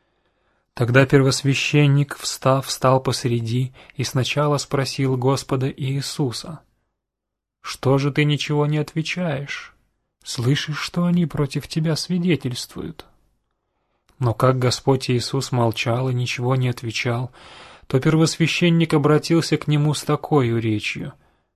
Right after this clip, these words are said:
«Заклинаю тебя Богом живым, скажи нам, ты ли Христос, Сын Божий, Сын Бога Благословенного?» Господь Иисус говорит ему: «Ты сказал: я.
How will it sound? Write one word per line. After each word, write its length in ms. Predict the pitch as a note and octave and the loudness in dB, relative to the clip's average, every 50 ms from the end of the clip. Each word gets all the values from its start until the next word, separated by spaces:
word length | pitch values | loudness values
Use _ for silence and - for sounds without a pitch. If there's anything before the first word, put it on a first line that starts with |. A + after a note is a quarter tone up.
| _ _ _ _ _ _ _ | _ _ _ _ _ _ _
«Заклинаю 800 | B2 A2+ G#2+ A2+ A2 - A#2 A#2 A2+ A#2 A#2+ B2 B2+ B2+ B2+ | -10 -4 -4 -4 -2 0 0 0 2 2 2 2 2 2 0
тебя 320 | A#2+ - - A#2+ A#2+ B2 B2 | 0 -2 -2 0 2 2 2
Богом 480 | A#2 A2+ A#2+ C3 D3 C#3 C3+ C3+ B2+ | 2 2 2 4 4 4 4 2 0
живым, 560 | A#2+ A2 A#2+ B2+ B2 B2 B2 A#2+ A2+ G#2 G2 - - | 0 0 2 2 2 2 0 0 -2 -2 -6 -8 -12
скажи 480 | - - - - A#2 A#2 G#2+ B2 C#3 | -14 -8 0 0 2 2 2 2 2
нам, 360 | C#3+ C3+ B2+ A#2 A2 G#2 G#2+ - _ - | 2 2 2 0 0 -4 -6 -10 _ -4
ты 200 | - C3 D#3 F3 | 0 2 2 2
ли 140 | F3+ F#3 | 2 0
Христос, 680 | E3 - - D#3 F3 D#3 - - - F#3 F3 D#3 C3 - | -2 -2 -4 -4 -2 -4 -4 -4 2 4 4 4 4 2
Сын 440 | - - - - D#3 D3 C3+ C3 B2 | -2 -4 0 2 4 4 4 2 2
Божий, 500 | B2 D3 D3+ C#3 A#2+ A2 A2+ G#2+ G2+ - - - - - _ _ | 4 4 4 4 2 2 -2 -4 -6 -6 -12 -20 -20 -20 _ _
Сын 440 | - - - D#3 D#3 D3 C3+ B2 A#2+ | -12 -4 0 4 4 4 4 4 2
Бога 320 | B2 C#3+ D3 C3+ B2 B2 | 4 4 4 4 4 0
Благословенного?» 1160 | A#2 A#2+ B2 B2 B2+ B2+ - - - C#3 C#3+ C#3 C#3+ C3 A#2+ A#2 A2+ A2 - - C#3+ D3 - - _ _ _ _ _ _ _ _ _ _ _ _ _ _ _ _ _ _ _ _ | 0 0 0 0 0 -2 -2 -2 0 0 0 2 0 0 -2 -2 -4 -6 -6 -8 -10 -12 -14 -16 _ _ _ _ _ _ _ _ _ _ _ _ _ _ _ _ _ _ _ _
Господь 480 | _ A#2 A#2+ A#2 - - C#3 C3 - - | _ -6 -6 -6 -4 -2 -4 -4 -2 -2
Иисус 460 | C3 B2+ B2+ A#2+ - - C3+ B2 A#2 | -4 -2 -2 -4 -4 -2 -2 -2 -2
говорит 540 | A#2 A2 B2 A#2+ A#2+ A#2+ B2 B2 A#2+ A2+ - | -2 -4 -4 -2 -2 -2 -2 -2 -4 -6 -6
ему: 360 | - - - - - C#3 C3+ - _ _ _ _ _ _ _ _ _ _ _ _ _ _ _ _ _ _ | -10 -12 -10 -10 -10 -12 -14 -16 _ _ _ _ _ _ _ _ _ _ _ _ _ _ _ _ _ _
«Ты 200 | - D#3 E3 C#3+ | 0 0 2 2
сказал: 720 | - - - B2 A2+ G#2+ G#2 A2 A2+ A2+ G#2+ G#2+ - - | 0 -4 -4 -4 -4 -2 -2 -4 -4 -4 -4 -4 -6 -8
я. 540 | - A#2+ G#2+ - B2+ A#2 A2+ G#2+ G#2 - - | -12 -14 -12 -8 -8 -8 -8 -8 -10 -12 -18